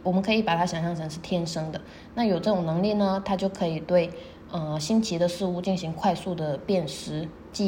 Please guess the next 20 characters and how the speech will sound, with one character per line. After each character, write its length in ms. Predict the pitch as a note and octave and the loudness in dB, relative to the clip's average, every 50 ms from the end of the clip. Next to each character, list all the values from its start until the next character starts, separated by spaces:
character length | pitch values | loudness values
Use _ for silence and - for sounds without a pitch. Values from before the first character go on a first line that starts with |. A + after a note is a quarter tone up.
| F3+ | 2
忆 220 | F3 F#3 F#3+ - - | 2 0 -2 -2 -4
和 200 | - - - F3+ | -6 -4 -2 0
理 280 | F3 D#3+ D#3+ E3 F3+ | 0 0 0 0 0
解， 260 | F3 - - B2+ - - - - - - - - - - - - - | -2 -2 -4 -6 -6 -8 -10 -16 -18 -18 -20 -18 -18 -18 -18 -16 -6
就 120 | - G#3 G3+ | 0 2 2
我 120 | F3+ E3+ | 2 2
们 140 | E3 E3 F3 | 2 0 -2
很 220 | F3 D#3+ F#3 D#3+ | 0 0 0 0
容 180 | D3+ D3+ D3+ E3+ | 0 -2 0 0
易 140 | F#3 G3 F#3+ | 0 0 0
可 160 | G3 - F#3+ | 0 0 0
以 60 | F3 | 0
理 140 | D#3+ E3 E3+ | 0 -2 -2
解 160 | E3+ F3 E3 | -2 -2 0
到 120 | D#3+ D#3+ | 0 0
新 200 | D#3+ - G3 G3 | 0 0 2 0
鲜 220 | G3 - G#3+ A3 A3 | 2 2 2 2 2
的 180 | G3+ E3+ - | 2 2 0
事 200 | - - - - | -2 -8 -6 -6
物。 160 | E3 D#3+ D3 | -6 -6 -6